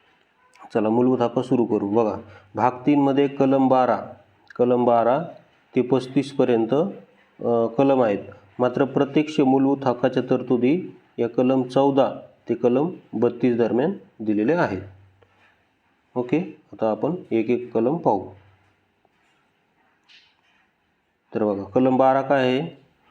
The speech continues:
कलम बारा आहे राज्यसंस्थेची व्याख्या.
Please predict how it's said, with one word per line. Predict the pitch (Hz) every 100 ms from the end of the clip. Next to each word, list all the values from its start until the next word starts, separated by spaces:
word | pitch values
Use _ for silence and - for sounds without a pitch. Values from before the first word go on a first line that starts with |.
| _ -
कलम | 135 139
बारा | 139 135
आहे | 139 131 139
राज्यसंस्थेची | 139 131 131 131 131 123 123 117
व्याख्या. | 135 123 - 92